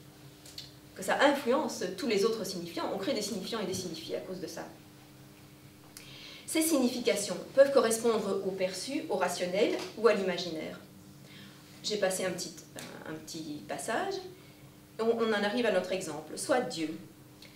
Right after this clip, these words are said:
Quels que soient les points d'appui que sa représentation prenne dans le perçu. Donc, parfois, Dieu est invoqué pour expliquer certaines choses qu'on perçoit. Quel que soit son efficace rationnel comme principe d'organisation du monde pour certaines cultures.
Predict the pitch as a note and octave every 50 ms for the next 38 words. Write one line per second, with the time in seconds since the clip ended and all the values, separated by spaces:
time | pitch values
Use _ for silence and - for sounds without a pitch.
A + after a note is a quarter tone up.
0 | - - - - - - - - E4+ D#4+ D#4+ D4+ C#4 B3 - E4 D#4 C4+ A#3 A#3
1 | - C4+ C4+ C4+ B3 A#3+ A3 A3+ - - G3+ G3+ G3 - - A3 G3 - G#3+ -
2 | A3 - G#3 G#3 G#3 G#3 G3+ G#3 F#3+ - - C#4 C#4 C#4 - - D4+ C4+ B3+ A3+
3 | G#3+ G3 G#3 G#3+ - A3 G3+ - - - - F3 - - - - - - - -
4 | - - - - - - - - - - - - - - - E3+ - - - -
5 | A3+ B3 D4 D#4+ - A#3 F3 E3+ F3 G3 G#3 A3+ C4 - - - G3 G3 F#3+ F3+
6 | F3 F3+ F#3 F#3 - A3+ A3+ C4 - - - - G3 - - A3 A3 - - -
7 | - - F#3 - - E4+ E4 D#4+ - - G3 F#3 F#3+ F#3+ F3+ F3 - - G#3+ A3
8 | A3 - - - - - - E3+ - - - - - - - - - - - -
9 | - - - - - - - - - - - E4 D4+ - D4+ C4+ B3+ - C#4+ C#4+
10 | C#4+ C#4 A#3+ A3 A3+ A#3+ A#3+ - B3 A#3 - B3 A#3 A#3 - - G#3+ G3 - A3
11 | G3 F#3 G3+ A3+ C#4+ C#4 - A3 G3+ G3 G3+ A#3 A#3 B3 A#3 - C#4+ A#3 G3+ A#3
12 | A3+ A3+ A3+ G#3+ G#3 G3 G3 G3 F#3+ F#3+ G3+ F#3+ F#3 F3+ F3 F3 F3+ G#3+ C4+ C#4
13 | - - A#3+ A3+ - A3+ F#3+ F#3 A3 A3 A3+ A3+ A3+ G#3+ F#3+ - - - D#3+ D#3
14 | - -